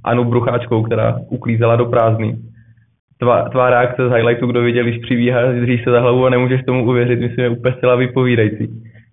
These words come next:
Tak, eh, <laughs> jak jsi viděla ten gól a co jsi na to vůbec jako říkala holkám?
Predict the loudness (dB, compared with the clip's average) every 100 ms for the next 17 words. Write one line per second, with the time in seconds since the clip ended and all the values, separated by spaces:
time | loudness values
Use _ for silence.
0 | _ -4 -4 -2 2 4 4 2 2 0
1 | 0 -2 -2 -2 0 0 0 0 2 2
2 | 2 0 -2 0 0 -2 -2 -2 0 0
3 | 0 0 0 0 -2 -6